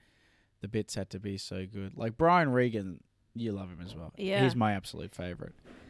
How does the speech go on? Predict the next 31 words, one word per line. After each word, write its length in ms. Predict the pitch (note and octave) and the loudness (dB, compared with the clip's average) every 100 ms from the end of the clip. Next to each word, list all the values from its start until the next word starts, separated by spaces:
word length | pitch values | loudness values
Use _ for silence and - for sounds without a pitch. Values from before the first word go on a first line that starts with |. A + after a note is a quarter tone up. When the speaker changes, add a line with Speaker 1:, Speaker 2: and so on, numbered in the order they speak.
| - - _ _ _ _ - | -20 -20 _ _ _ _ 4
Speaker 1:
But, 120 | D#3 | 8
like, 160 | C3+ | 8
his 140 | D#3 C#3+ | 6 2
early, 420 | D3 D#3 E3 C3+ | 6 8 8 6
s-, 240 | G#2+ - | 2 -4
you 80 | B2 | 0
know, 100 | A2 | 4
his 140 | A2 A#2+ | 4 4
early 320 | A#2 A#2 A2 | 6 6 4
albums 480 | G2+ G#2+ G#2 G#2 G#2 | 2 2 0 -4 -4
are, 80 | G2+ | -2
like, 220 | G2 F#2 _ _ | -4 -6 _ _
the 60 | A2+ | 0
best 300 | A2+ G2 - | 2 2 -4
thing 140 | G2 | -4
I've 100 | G2 | -2
ever 200 | G2 F#2+ | -2 -2
heard. 420 | G2+ F#2+ F#2+ F#2 - _ _ _ _ _ _ - | -4 -2 -4 -6 -14 _ _ _ _ _ _ -4
And 140 | D3+ D#3+ | 0 6
now 260 | F3+ F#3 | 8 10
I'll 60 | D#3 | 10
always 360 | C#3 C3+ B2 A#2 | 10 10 8 6
watch 200 | A#2 - | 4 2
if 60 | |
he 60 | A2+ | -4
puts 220 | - A2 A2 | -4 -2 0
out 120 | G#2 | 2
a 40 | |
new 160 | G2+ G2 | 0 -2
special, 480 | - G#2 G2+ - F#2+ | -2 -2 -2 -2 -6
but 280 | G2 F#2+ | -4 -4